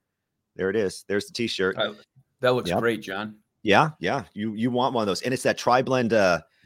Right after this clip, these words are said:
Speaker 1: uh, cotton or whatever, Chris, where it's
Speaker 2: Sure.
Speaker 1: super, super soft, nice and soft, not stiff T-shirt. So go pick up a T-shirt for you or a friend or somebody. And, um, check it out. It's week two's release, uh, from Scotty.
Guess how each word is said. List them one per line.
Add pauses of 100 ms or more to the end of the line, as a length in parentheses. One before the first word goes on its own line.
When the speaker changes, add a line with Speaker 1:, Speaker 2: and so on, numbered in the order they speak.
(540)
Speaker 1:
uh,
cotton
or
whatever,
Chris,
where
it's
Speaker 2:
Sure.
Speaker 1:
super,
super
soft, (520)
nice
and
soft,
not
stiff
T-shirt.
So
go
pick
up
a
T-shirt
for
you
or
a
friend
or
somebody. (580)
And,
um,
check
it
out.
It's
week
two's
release, (600)
uh,
from
Scotty.